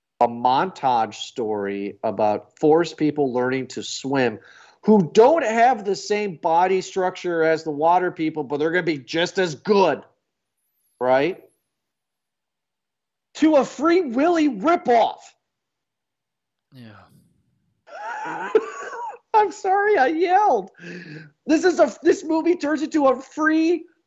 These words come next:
Speaker 1: Willy ripoff. They have these smart whales that kinda look like the Tremors characters in a way with the big mouths,
Speaker 2: Yeah,
Speaker 1: right?
Speaker 2: they do look like graboids.
Speaker 1: And like, and like, and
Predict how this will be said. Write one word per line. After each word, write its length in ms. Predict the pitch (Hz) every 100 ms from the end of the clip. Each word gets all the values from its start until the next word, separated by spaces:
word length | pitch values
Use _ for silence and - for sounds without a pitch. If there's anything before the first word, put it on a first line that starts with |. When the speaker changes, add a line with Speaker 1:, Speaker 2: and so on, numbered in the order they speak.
| _
Speaker 1:
Willy 800 | 180 214 311 339 285 277 330 - - -
ripoff. 880 | 180 220 262 311 339 320 262 185 139 - _
They 120 | 233 262
have 260 | - 285 240
these 280 | 311 -
smart 560 | - 262 262 262 269 269 226
whales 420 | 214 180 151 - _ -
that 180 | 180 -
kinda 320 | 247 269 302
look 320 | 277 285 -
like 420 | 233 240 247 240 -
the 100 | 214
Tremors 580 | - - 262 254 220 -
characters 640 | - 190 170 165 165 160
in 60 | 156
a 40 |
way 140 | 156 156
with 120 | 160
the 80 | 160
big 300 | - 339 196
mouths, 600 | 196 190 196 147 139 -
Speaker 2:
Yeah, 260 | 131 123 190
Speaker 1:
right? 200 | 220 -
Speaker 2:
they 80 | 117
do 140 | 135
look 80 | 127
like 160 | 110 104
graboids. 560 | 110 104 104 101 - _
Speaker 1:
And 180 | 247 247
like, 200 | 233 240
and 120 | 240 226
like, 200 | 240 240
and 160 | 220